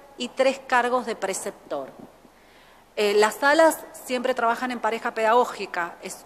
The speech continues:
un maestro inicial y un P R, un preceptor. ¿Mm? Eh,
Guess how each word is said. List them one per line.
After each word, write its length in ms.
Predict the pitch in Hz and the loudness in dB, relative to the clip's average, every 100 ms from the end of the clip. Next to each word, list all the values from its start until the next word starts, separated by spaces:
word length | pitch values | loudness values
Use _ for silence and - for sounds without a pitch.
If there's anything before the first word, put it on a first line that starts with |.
| - | -8
un 160 | 254 254 | -6 -4
maestro 720 | 240 240 - 240 233 226 226 | -4 -4 -6 -2 0 2 0
inicial 640 | 226 233 - 269 311 294 - - - - | -2 -6 0 2 2 0 -8 -20 -20 -10
y 320 | 240 262 269 - | -4 -4 -4 -4
un 440 | 233 233 233 233 214 | -4 -4 -8 -8 -6
P 160 | 220 196 | -4 -4
R, 460 | 175 - 160 165 - | -4 -6 -10 -14 -14
un 140 | 190 196 | -10 -6
preceptor. 760 | 208 190 190 - 156 139 - - _ | -6 -6 -8 -8 -6 -6 -10 -20 _
¿Mm? 280 | 180 202 254 294 - - - - - | -10 -6 -4 -6 -10 -20 -20 -14 -6
Eh, 720 | 202 190 185 180 185 180 - | -2 -2 -2 -4 -6 -10 -14